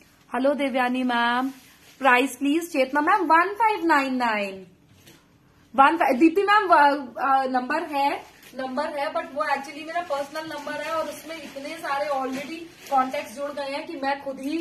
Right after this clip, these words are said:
मेरा इतने messages पड़े रहते हैं कि मुझे खुद नहीं पता है वो कहाँ कहाँ से आ जाते हैं, मुझे खुद नहीं पता है। वन फ़ाइव नाइन नाइन, yes। Any other colors? Yes,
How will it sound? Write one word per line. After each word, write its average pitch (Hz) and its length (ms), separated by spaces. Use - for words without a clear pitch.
मेरा 269 300
इतने 269 300
messages 294 420
पड़े 277 220
रहते 285 280
हैं 294 80
कि 302 60
मुझे 285 240
खुद 247 120
नहीं 269 180
पता 196 200
है 214 100
वो 285 80
कहाँ 277 300
कहाँ 262 260
से 277 100
आ 247 120
जाते 240 240
हैं, 285 60
मुझे 240 240
खुद 226 240
नहीं 185 200
पता 170 220
है। 170 80
वन 277 320
फ़ाइव 262 320
नाइन 196 280
नाइन, 175 240
yes। 196 360
Any 262 200
other 285 200
colors? 311 320
Yes, 185 280